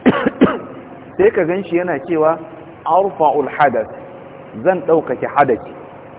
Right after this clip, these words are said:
Summa yaqul, sannan sai ya ce, "Astabihu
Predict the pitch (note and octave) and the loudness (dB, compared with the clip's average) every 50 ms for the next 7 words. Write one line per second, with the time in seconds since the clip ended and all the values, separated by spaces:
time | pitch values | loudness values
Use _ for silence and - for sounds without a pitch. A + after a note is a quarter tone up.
0 | - - - - - - F#3 G3 G3+ F#3 D#3+ C#3+ C3 A#2+ - G#2+ C#3 A2+ - - | -20 -20 -20 -12 -2 0 0 2 2 2 2 2 2 2 2 0 0 0 0 -4
1 | - - - - - - - - - - C3+ C3+ C#3+ D#3+ F#3 F#3+ F#3+ G#3+ G#3 F#3 | -10 -16 -18 -18 -18 -20 -20 -8 -4 -2 -2 0 0 -2 -2 0 2 2 2 2
2 | D#3 - - F#3+ E3+ E3+ E3+ F3 - - - - - - - C#3+ C#3+ - - - | 2 0 -2 0 0 0 0 -2 -6 -10 -14 -16 -6 0 2 2 2 2 0 -2
3 | D#3 C#3 C3+ D3 F3 F#3+ F#3+ F3+ F#3 F3+ F3 E3+ F3+ | 0 0 0 2 0 0 0 0 0 0 0 0 -2